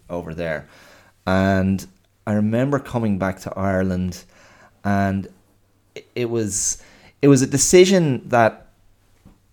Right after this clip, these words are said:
was sort of drawn out of me. I, my plan had been to stay in England and begin pursuing an acting career, and I came back home to, to be of assistance, <laughs> to,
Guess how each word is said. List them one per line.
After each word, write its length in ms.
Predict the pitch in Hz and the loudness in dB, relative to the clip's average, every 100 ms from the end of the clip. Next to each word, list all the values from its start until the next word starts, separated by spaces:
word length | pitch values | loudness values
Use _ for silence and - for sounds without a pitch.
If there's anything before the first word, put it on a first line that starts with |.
| _ _ _ | _ _ _
was 160 | - 131 | -10 -4
sort 400 | - 180 180 202 | -2 0 0 2
of 360 | 165 107 - - - | 2 0 -8 -20 -18
drawn 600 | 107 127 123 131 131 117 | -6 -2 0 0 -2 -4
out 300 | - 120 123 | -4 -4 -6
of 100 | 113 | -8
me. 160 | 98 85 | -8 -8
I, 120 | 90 | -10
my 200 | - 107 | -10 -10
plan 340 | 104 139 147 | -8 -6 -4
had 120 | 123 | -4
been 140 | 104 104 | -6 -6
to 80 | 92 | -8
stay 260 | - 101 | -6 -6
in 80 | 98 | -4
England 380 | 98 104 92 85 | -4 -6 -8 -8
and 220 | 87 82 - _ | -12 -12 -20 _
begin 440 | 104 90 98 95 87 | -16 -8 -8 -8 -10
pursuing 500 | 90 - 98 95 82 | -12 -10 -8 -8 -8
an 100 | 85 | -10
acting 400 | 98 101 98 92 | -10 -10 -12 -10
career, 480 | 98 95 95 92 | -10 -8 -6 -6
and 220 | 87 80 - - - - _ _ | -6 -10 -16 -20 -20 -20 _ _
I 80 | - | -20
came 260 | 104 170 175 | -8 -6 -2
back 200 | 139 - | -2 -2
home 480 | 127 123 117 87 - _ _ - 104 | -4 0 0 -4 -12 _ _ -20 -18
to, 580 | - - 101 98 92 92 - - _ _ _ _ - | -14 -6 -2 -2 -2 -6 -16 -20 _ _ _ _ -14
to 100 | 110 | -8
be 160 | 110 | -4
of 100 | 113 | -2
assistance, 1080 | 92 - - 131 - 78 - - - - - | -2 -4 -4 -6 -8 -10 -10 -10 -16 -20 -18
<laughs> 1040 | - - - 131 - - _ - - - - | -16 -16 -18 -20 -20 -20 _ -20 -20 -20 -20
to, 200 | - | -20